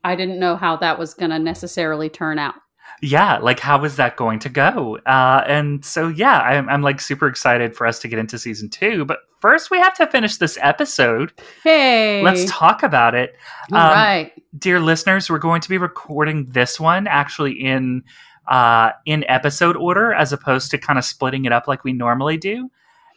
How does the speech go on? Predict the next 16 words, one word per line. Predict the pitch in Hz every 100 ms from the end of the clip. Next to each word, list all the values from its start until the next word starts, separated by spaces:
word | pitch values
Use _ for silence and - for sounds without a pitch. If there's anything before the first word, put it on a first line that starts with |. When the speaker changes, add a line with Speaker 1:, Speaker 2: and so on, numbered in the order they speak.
| -
Speaker 2:
And | 147 143 143 -
I | 147
think | - - 233 226 220 220 _
that | 180 180 -
is | 160
the | 156
best | 139 135 -
approach | - 143 127
for | -
this | 127 123
episode | 120 - 120
because | 117 120 120
there's | 117 117
a |
lot | 110 110 110 123 -
of, | - 117 113 107 107 107